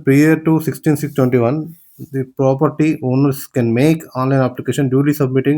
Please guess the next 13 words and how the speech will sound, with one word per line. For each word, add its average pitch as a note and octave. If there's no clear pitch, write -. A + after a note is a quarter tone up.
registration A#2+
document A#2
and B2
pay C#3+
required B2+
mutation A#2+
fee. C3
On C#3
application D3+
for D3+
mutation, C#3
the B2
respective C#3